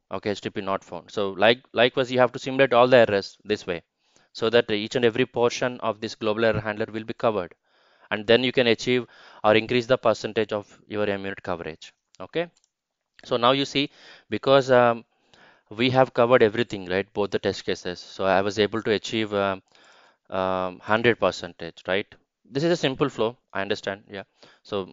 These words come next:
we'll be able to achieve, um, hundred percentage, okay?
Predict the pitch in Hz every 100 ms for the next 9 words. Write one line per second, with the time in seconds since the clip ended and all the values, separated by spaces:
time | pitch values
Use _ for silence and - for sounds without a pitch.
0 | - 98 101 107 104 107 104 - _ 104
1 | 101 107 113 - 113 107 104 _ _ _
2 | _ - 92 92 92 90 _ _ _ -
3 | 113 107 110 104 _ _ _ - 104 -
4 | 95 - 82 - - - 90 123